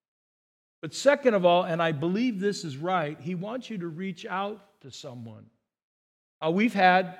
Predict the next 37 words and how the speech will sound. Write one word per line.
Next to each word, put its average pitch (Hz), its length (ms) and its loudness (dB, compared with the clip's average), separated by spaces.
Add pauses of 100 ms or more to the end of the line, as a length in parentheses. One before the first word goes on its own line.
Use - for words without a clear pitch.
some 165 200 -8
people 190 380 -4
in 175 120 -2
our 165 200 -2
own 196 280 -4
community, 202 580 -12
some 165 240 -12
young 208 240 -6
people, 123 400 -18 (480)
some 202 240 0
that 190 220 2
we 202 140 0
knew, 202 340 -2 (800)
take 185 220 -2
their 208 180 2
own 196 200 2
lives. 156 440 -10 (920)
And 160 60 -6
we 196 80 2
can 202 140 4
always 208 360 6
question, 180 540 0
"What 170 140 0
were 226 100 4
they 226 140 2
feeling 202 440 2
in 202 80 -4
the 202 100 0
moment? 202 360 0
Didn't 262 160 2
they 262 140 4
know 226 180 -2
how 220 140 -4
much 226 260 -6
we - 120 -8
love 110 340 -6
them?" 120 320 -14